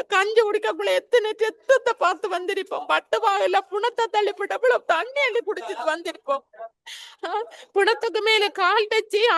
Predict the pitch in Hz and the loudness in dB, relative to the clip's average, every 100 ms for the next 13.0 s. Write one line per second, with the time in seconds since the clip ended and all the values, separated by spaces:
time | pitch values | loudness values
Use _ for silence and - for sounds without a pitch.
0 | 381 440 453 427 392 427 440 392 415 359 | 4 4 4 2 0 0 0 -2 0 2
1 | 427 427 403 349 440 - 440 359 370 392 | 4 2 0 0 -2 -2 -2 0 0 -4
2 | - _ - 427 494 453 - 427 - 403 | -6 _ -6 -2 0 -2 0 0 2 4
3 | 427 466 539 523 480 381 381 440 427 339 | 4 4 2 2 2 0 4 2 2 -2
4 | 330 349 339 311 - - 440 466 480 427 | -2 -2 -6 -8 -8 0 2 2 2 0
5 | 330 302 302 294 - 427 - - - 339 | 0 -2 -4 -8 -8 -12 -12 -8 0 4
6 | 427 453 440 415 - 415 - 320 330 403 | 4 2 0 -2 0 0 2 2 2 2
7 | 453 466 466 415 415 339 427 415 392 370 | 2 2 2 0 -4 -2 -2 -2 -2 -2
8 | 403 466 453 415 453 392 453 427 427 415 | -2 0 0 2 0 2 2 0 -4 -2
9 | 415 392 359 415 403 415 466 427 403 403 | -2 -4 -6 -8 -8 -6 -4 -4 -4 -2
10 | 440 415 392 403 349 349 359 440 508 480 | 0 0 0 -2 -4 -2 0 2 0 -4
11 | - 539 508 508 539 494 453 427 427 494 | -2 -2 2 4 4 4 4 2 -2 -2
12 | 523 453 554 539 523 466 508 508 - | -2 0 -2 0 0 2 0 -2 -4